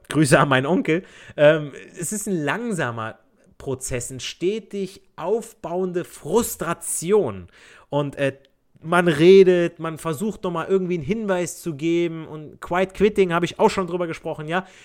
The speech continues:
Äh, es kann sein, vielleicht im Job zu viel Bürokratie,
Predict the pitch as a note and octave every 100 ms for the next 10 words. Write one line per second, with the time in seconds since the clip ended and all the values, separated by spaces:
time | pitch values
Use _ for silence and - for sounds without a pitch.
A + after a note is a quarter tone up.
0 | - _ _ E3+ E3+ - _ - - -
1 | A3 F#3+ F#3+ G3 - - - D#3 D#3 D3
2 | E3 F3 - - F#3+ F3+ E3+ D#3 E3+ E3+
3 | - D3+ A#3 A3 A#2